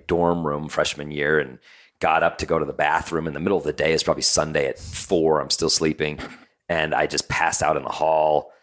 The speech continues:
and everybody was freaking out and wanted to take me to detox. And I was like, "I'm fine." And I went to the bathroom, passed out again. And it was just a really, like, clearly this is a warning sign thing. But I was able to convince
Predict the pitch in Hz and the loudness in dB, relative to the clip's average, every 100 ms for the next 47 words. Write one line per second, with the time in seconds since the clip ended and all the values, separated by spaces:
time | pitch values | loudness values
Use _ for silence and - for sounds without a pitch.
0 | _ - 76 71 67 - - 80 76 73 | _ -2 -2 0 0 -2 0 -2 0 -2
1 | 73 62 67 65 - 71 67 64 - 71 | 0 -2 -6 -14 -8 -4 -4 -4 -4 -2
2 | 65 - 80 80 82 76 71 - 58 50 | -4 -4 0 0 2 0 2 0 -2 -12
3 | _ - - - - 87 127 156 131 110 | _ -20 -14 -6 0 0 2 0 2 2
4 | 90 85 76 - 80 82 82 78 - - | 2 0 -4 -2 0 0 -2 -6 -6 -4
5 | - - - 92 90 85 71 64 82 82 | -6 -8 -4 -2 0 -2 -4 -2 0 2
6 | 87 85 82 87 123 90 73 67 67 - | 2 2 0 0 2 2 2 0 -2 -8
7 | _ - - 127 87 67 69 65 64 64 | _ -10 0 4 4 4 0 -2 -2 -2
8 | 65 76 73 65 65 64 65 65 - 62 | 0 0 0 -2 -2 -2 -2 -6 -8 -8
9 | 65 65 _ _ _ _ _ - 82 73 | -8 -12 _ _ _ _ _ -4 0 2
10 | 71 69 71 67 71 69 - | 2 0 0 -4 -6 -4 -4